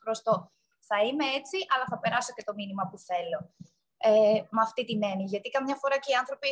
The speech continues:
υπάρχουν κάποιοι που δέχονται έτσι την, την αυστηρότητα, όπως είμαι εγώ, αλλά νομίζω ότι έχει να κάνει πολύ με το κομμάτι του αθλητισμού. Όταν έχεις ένα coach πάνω από το κεφάλι σου και εσύ κοιτάς κάτω, έχεις μάθει σε αυτή την νοοτροπία, ε, μπορώ να το δεχτώ από κάποιον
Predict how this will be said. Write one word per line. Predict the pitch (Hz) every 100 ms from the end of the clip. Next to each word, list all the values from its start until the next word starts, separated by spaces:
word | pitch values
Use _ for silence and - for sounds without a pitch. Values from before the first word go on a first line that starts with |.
| - _ -
υπάρχουν | 240 277 294 330 320 - 254
κάποιοι | 240 - 381
που | 311
δέχονται | 240 247 - 214 196
έτσι | 196 -
την, | 220 202
την | 190 202
αυστηρότητα, | 196 202 190 185 202 196
όπως | 208 254 -
είμαι | 240
εγώ, | 240 220 180
αλλά | 196
νομίζω | 208 226 269
ότι | 269
έχει | 269 277
να |
κάνει | - 262 -
πολύ | 254 262
με | 262 -
το | 240
κομμάτι | 240 240 262
του | 254
αθλητισμού. | 240 233 247 208 226 180 185
Όταν | 220 214
έχεις | 226 -
ένα | 233 -
coach | 220 220 -
πάνω | 226
από | 220
το |
κεφάλι | 214 196 202 196 202
σου | - 269 - _ _ _ _
και | - 226 202 -
εσύ | 214 - 240 214 _
κοιτάς | - 208 214 -
κάτω, | 196 190 220 262 -
έχεις | 220 247 208
μάθει | 226 220
σε | 196
αυτή | 202 214
την | 208
νοοτροπία, | 196 190 185 185 190 262 - _ _ _ _ _
ε, | 233 233 233 214
μπορώ | 277 302
να | 277
το | 220
δεχτώ | 208 - 190
από | 180
κάποιον | 185 170 -